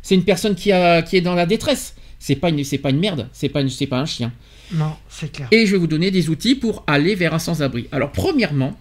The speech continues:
Speaker 1: il faut se présenter à une personne sans domicile les mains nues. Pourquoi ?
Speaker 2: Ouais.
Speaker 1: Tu sais pourquoi ?
Speaker 2: Pour pas qu'ils se sentent agressés.
Speaker 1: Exactement. Donc, euh, donc, il faut se présenter les mains nues et qui ne va pas de soi,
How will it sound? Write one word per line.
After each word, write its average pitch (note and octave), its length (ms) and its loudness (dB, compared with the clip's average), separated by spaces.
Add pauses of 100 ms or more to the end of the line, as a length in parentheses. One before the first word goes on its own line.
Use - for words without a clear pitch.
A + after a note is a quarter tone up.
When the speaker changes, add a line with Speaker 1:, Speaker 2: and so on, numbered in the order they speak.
(160)
Speaker 1:
il F3+ 60 0
faut D4+ 180 2
se B3+ 120 4
présenter C#4 640 2
à A#3+ 80 4
une F#3+ 160 4
personne G#3+ 420 0
sans C4 220 -4
domicile A3 520 -2
les F3+ 180 2
mains E3+ 240 2
nues. D3+ 400 0
Pourquoi ? G3 320 -4
Speaker 2:
Ouais. D#3+ 160 2
Speaker 1:
Tu F#3 60 0
sais G3+ 160 -2
pourquoi ? G3 380 -4 (1000)
Speaker 2:
Pour E3+ 240 -2
pas G3 160 0
qu'ils D#3+ 200 -8
se G3+ 160 -4
sentent F#3 300 -2
agressés. F3 520 -2 (560)
Speaker 1:
Exactement. F3 560 2
Donc, C#3 240 -4
euh, B2+ 840 2
donc, E3 220 -2 (100)
il D#3+ 480 0
faut F#3 140 2
se F#3 100 0
présenter G#3 420 0
les F3 120 2
mains G#3 160 2
nues A3 240 4
et D#3+ 180 0
qui D#3 120 -8
ne D3 40 -4
va C#3+ 140 -4
pas D3 140 -4
de C#3+ 40 -14
soi, A3+ 300 -2